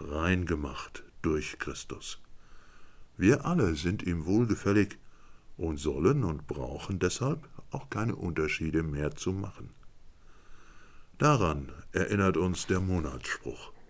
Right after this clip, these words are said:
„Mir aber hat Gott gezeigt, dass man keinen Menschen unheilig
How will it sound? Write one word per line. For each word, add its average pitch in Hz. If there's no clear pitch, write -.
„Mir 123
aber 131
hat 117
Gott -
gezeigt, 80
dass -
man 76
keinen 104
Menschen 85
unheilig 78